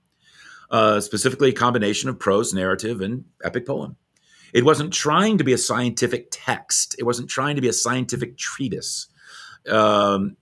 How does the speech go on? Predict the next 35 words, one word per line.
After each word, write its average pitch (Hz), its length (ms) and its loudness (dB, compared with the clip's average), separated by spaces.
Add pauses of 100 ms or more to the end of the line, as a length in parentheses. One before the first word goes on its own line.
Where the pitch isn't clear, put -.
(220)
at 117 120 0
least, 135 280 -2 (100)
and, 131 160 -4
and 127 220 -4
it 143 80 -6
wasn't 175 240 6
even 151 120 4
in 135 60 2
the 120 60 -2
first 127 240 0
few 113 120 -4
chapters 135 460 0
really 143 180 2
trying 101 180 -2
to 95 40 -2
be 95 100 0
a - 40 -4
detailed 101 360 -4
history. 78 440 -4 (100)
Moses 117 480 -2
got 98 220 -2
into 135 140 -2
more 98 160 -6
detailed 92 320 -6
history 82 260 -6
later 113 260 0
as 87 120 -6
he 87 140 -10 (440)
continued, 117 440 -2
but 98 200 -2
the 92 240 -8
opening 95 320 -2
chapters 110 420 -6
wasn't. 85 340 -8 (800)
Um, 117 420 2